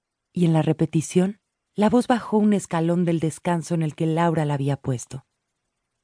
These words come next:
La mujer extendió la mano para señalar al perro y explicar que estaba ofreciéndose a acompañarlo afuera mientras su dueña hacía la compra.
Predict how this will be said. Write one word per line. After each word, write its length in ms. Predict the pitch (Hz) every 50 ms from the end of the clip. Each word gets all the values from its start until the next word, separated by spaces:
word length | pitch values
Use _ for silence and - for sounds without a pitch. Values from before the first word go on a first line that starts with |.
| _ _ _ _ _ _
La 120 | - 220
mujer 280 | 208 208 208 - 247 254
extendió 500 | 269 - - - 208 196 180 170 175 170
la 120 | 165 165
mano 340 | 160 156 156 151 143 135 135
para 180 | - 151 147 143
señalar 500 | - - 156 156 156 151 160 165 165 180
al 140 | 180 175 175
perro 420 | _ 180 175 151 - - 131 123 _ - - - - - - _
y 140 | _ 202 220
explicar 540 | 220 208 - - _ 220 226 - - 233 -
que 80 | - 285
estaba 260 | - - 240 240 247
ofreciéndose 760 | 240 - - 190 165 - - - 220 220 233 220 220 - 220
a 20 |
acompañarlo 680 | 185 - 185 165 156 - 160 160 165 175 170 156 170 165
afuera 560 | 151 - - - 202 185 151 143 143 139 _ _
mientras 340 | 190 208 196 180 202 208 185
su 140 | - 208 185
dueña 320 | 185 202 208 202 190 180
hacía 240 | 165 - - 170 160
la 100 | 156 147
compra. 460 | _ - 147 131 120 - 110 107 _